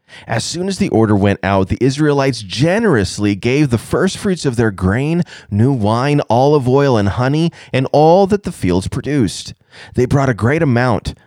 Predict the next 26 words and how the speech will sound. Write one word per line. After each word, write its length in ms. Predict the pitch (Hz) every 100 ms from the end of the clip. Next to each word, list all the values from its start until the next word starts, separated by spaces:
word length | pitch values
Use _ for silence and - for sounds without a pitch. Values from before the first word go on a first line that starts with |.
| _
a 80 | 120
tithe 480 | - 117 131 139 113
of 100 | 110
everything. 560 | 113 110 82 80 67 - _ _ _ _
The 120 | -
people 300 | - 147 139
of 80 | 120
Israel 380 | 131 123 123 101
and 100 | 98
Judah 360 | 90 123 123 82
who 120 | 98
lived 280 | 90 127 135
in 60 |
the 100 | 120
towns 360 | - 107 110 95
of 60 |
Judah 320 | 85 98 101 120
also 460 | 131 175 - 185
brought 340 | 113 90 87 80
a 60 |
tithe 360 | 90 90 104 107
of 120 | 98
their 160 | 117 113
herds 400 | 160 170 123 -
and 120 | 92
flocks, 540 | - 170 139 - -